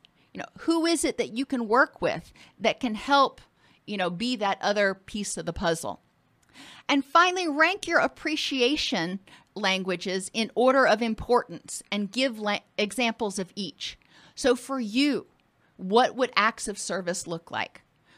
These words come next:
For you, what would quality time look like, et cetera? And then what we did at my organizations is we collected these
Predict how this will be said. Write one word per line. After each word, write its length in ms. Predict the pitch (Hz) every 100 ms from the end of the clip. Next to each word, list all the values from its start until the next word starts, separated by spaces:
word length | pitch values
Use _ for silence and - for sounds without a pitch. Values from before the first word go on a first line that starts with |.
| _
For 260 | - - 202
you, 640 | 190 214 247 220 - 175 _ _ _ _ _
what 280 | 180 208 226
would 160 | 254 -
quality 640 | - 208 220 226 220 214
time 560 | - 202 190 190 190 -
look 360 | 175 180 180 -
like, 340 | 110 - - _ _ _ _
et 140 | 202 190
cetera? 500 | - 233 202 104 - - - _
And 240 | 226 233 247
then 500 | 247 247 240 233 220 _ _ _ _ _ _
what 340 | - 196 233 202
we 160 | 277
did 280 | 254 269 247
at 140 | - 214
my 220 | 269 320
organizations 800 | 240 233 208 190 190 - 196 190
is 140 | 196
we 80 | 202
collected 640 | - 196 254 427 - 196
these 400 | - 147 170 190